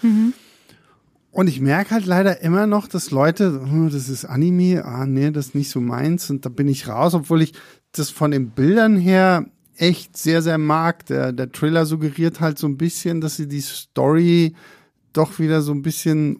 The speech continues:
Speaker 2: umgeschrieben haben und dass es nicht mehr ganz um Helm Hammerhand geht, sondern mehr um seine Tochter. Was ich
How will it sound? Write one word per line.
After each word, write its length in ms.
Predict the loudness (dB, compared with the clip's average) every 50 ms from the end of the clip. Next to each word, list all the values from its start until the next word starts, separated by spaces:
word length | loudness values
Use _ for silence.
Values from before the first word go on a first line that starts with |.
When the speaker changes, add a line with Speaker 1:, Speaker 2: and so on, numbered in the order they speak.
| _ -2
Speaker 2:
umgeschrieben 840 | -2 0 0 2 0 0 -2 -2 -4 -4 -4 -2 -2 0 2 2
haben 340 | 2 2 2 2 2 2 2
und 120 | 0 0 0
dass 140 | -2 -2
es 140 | -2 -4 -2
nicht 180 | -2 -2 0 0
mehr 140 | 0 0 2
ganz 580 | 2 2 2 2 0 -2 -4 -10 -12 -12 -14 -8
um 240 | -6 -4 -2 -2 -4
Helm 400 | -4 -4 -4 -2 -2 -2 -2 0
Hammerhand 680 | 0 0 2 2 2 2 2 2 0 0 -4 -8 _ -6
geht, 420 | -2 0 2 4 4 2 0 -2
sondern 640 | -6 -4 -2 0 0 0 0 -2 -4 -6 -8 -8 -4
mehr 320 | -2 0 0 0 0 0
um 160 | 0 -2 -2 -2
seine 320 | -2 -4 -4 -4 -4 -4
Tochter. 520 | -2 -2 -2 -2 0 0 2 2 2 0 -2 -6 -16 -20 -20 -20 _ _ _ _ _
Was 260 | -6 -4 -2 -2 -4
ich 20 | -4